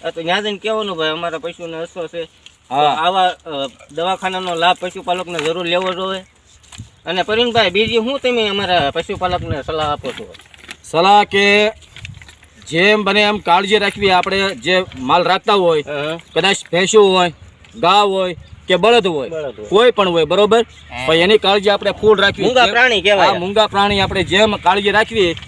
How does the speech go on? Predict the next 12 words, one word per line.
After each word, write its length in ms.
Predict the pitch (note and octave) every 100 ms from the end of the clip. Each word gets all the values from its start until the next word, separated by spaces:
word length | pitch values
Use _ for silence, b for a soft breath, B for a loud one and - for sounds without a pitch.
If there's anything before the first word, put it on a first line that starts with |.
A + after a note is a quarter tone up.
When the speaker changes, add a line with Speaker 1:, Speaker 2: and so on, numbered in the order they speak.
| - - - - -
Speaker 2:
તો 160 | F#3
એનો 360 | G3 D#3+ F3 G#3
આપણે 300 | G3 G3 G#3
ફાયદો 400 | - F3 A3 G#3+
મળે. 220 | F#3+ F3
ફાયદો 420 | D3+ E3 G3+ A3+
કે 120 | A3 G#3
આપણા 360 | E3+ E3+ G#3
ઘરમાં 300 | E3 F3+ F#3+
રોગચાળો 460 | F3 F3+ - F3 D#3
ન 120 | D#3+
થાય. 240 | C#3+ A2